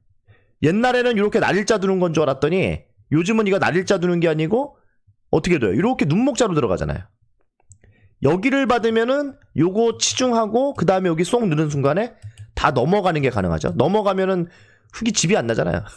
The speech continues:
<laughs> 싹 완전히 흙집을 백집으로 만드는 그런 방법입니다. 자, 그럼 여기서 이쪽을 두면 어떻게 돼요? 이거는 여기 치중 가고, 받을 때 올라가서 맛보기죠. 여기하고 여기하고 맛보기니까 흙이 아주 곤란하죠.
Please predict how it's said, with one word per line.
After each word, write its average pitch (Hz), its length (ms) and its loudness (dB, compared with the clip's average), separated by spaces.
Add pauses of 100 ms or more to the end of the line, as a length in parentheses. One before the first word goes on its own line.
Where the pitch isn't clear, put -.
(240)
<laughs> - 380 -6
싹 220 260 2
완전히 156 480 0 (220)
흙집을 220 360 0
백집으로 160 380 0
만드는 123 280 0
그런 120 180 2
방법입니다. 87 680 -2 (680)
자, 127 140 2
그럼 190 200 0
여기서 190 720 0 (420)
이쪽을 240 500 0
두면 214 200 2
어떻게 123 240 0
돼요? 73 300 -2 (120)
이거는 208 380 0
여기 165 240 0
치중 247 320 0
가고, 170 440 -2 (300)
받을 180 420 0
때 226 160 2
올라가서 127 720 -2 (640)
맛보기죠. 135 520 2
여기하고 170 420 2
여기하고 151 300 0
맛보기니까 120 500 0
흙이 160 220 0
아주 151 260 0
곤란하죠. 131 560 -2